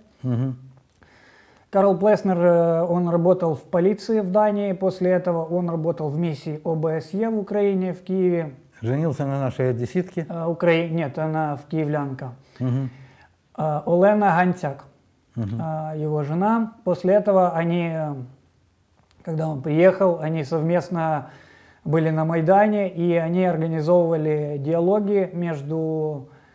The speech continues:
Speaker 2: беркутовцами и ма-, участниками Майдана. Эти, этот диалог в Киеве был успешно проведен, после
Speaker 1: В чем
Speaker 2: чего
Speaker 1: успешность? Убито свыше ста человек.
Speaker 2: А,
Speaker 1: Успешность в чем?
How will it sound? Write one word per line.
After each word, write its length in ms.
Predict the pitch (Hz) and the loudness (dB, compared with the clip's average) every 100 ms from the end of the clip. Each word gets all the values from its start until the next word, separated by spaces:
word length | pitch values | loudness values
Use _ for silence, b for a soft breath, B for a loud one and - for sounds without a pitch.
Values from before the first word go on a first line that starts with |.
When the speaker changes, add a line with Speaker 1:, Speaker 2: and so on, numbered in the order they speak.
| b b b b _ | b b b b _
Speaker 2:
беркутовцами 960 | 139 160 185 185 196 190 - 190 185 175 | -2 4 4 4 -2 -2 -2 0 0 0
и 220 | 165 165 | 0 0
ма-, 540 | 156 156 156 151 151 151 | 0 -2 -2 -4 -4 -4
участниками 680 | 147 180 165 175 151 156 | -2 0 0 -2 -4 -4
Майдана. 680 | 151 156 151 175 202 208 185 - _ _ _ _ _ _ _ _ _ - | -2 -2 0 2 2 0 -6 -8 _ _ _ _ _ _ _ _ _ -8
Эти, 280 | 147 135 160 | -6 -4 -4
этот 520 | 156 165 165 160 139 | -2 0 -2 -2 0
диалог 440 | 165 170 180 175 | 0 4 2 0
в 60 | - | -6
Киеве 340 | 170 156 147 | -2 -2 -2
был 240 | 147 156 143 | -2 -2 -4
успешно 460 | 127 170 139 151 131 | -6 -6 -6 -6 -8
проведен, 680 | 156 156 165 202 220 208 B B B B - | -6 -4 -2 0 2 0 B B B B -2
после 300 | 170 170 165 | 0 2 -2
Speaker 1:
В 40 | |
чем 140 | - 170 | 4 6
Speaker 2:
чего 200 | 196 185 | 6 6
Speaker 1:
успешность? 540 | 160 165 127 110 92 | 4 0 0 -4 -2
Убито 340 | 113 127 143 131 | -2 -2 -4 -4
свыше 300 | 147 127 - | -4 -6 -8
ста 220 | - 123 | -6 -6
человек. 440 | - 117 107 92 - _ _ _ - | -4 -8 -8 -10 -14 _ _ _ -10
Speaker 2:
А, 120 | 160 | -8
Speaker 1:
Успешность 500 | 160 160 156 107 92 | -4 -2 -2 -4 -10
в 60 | - | -10
чем? 140 | 98 | -10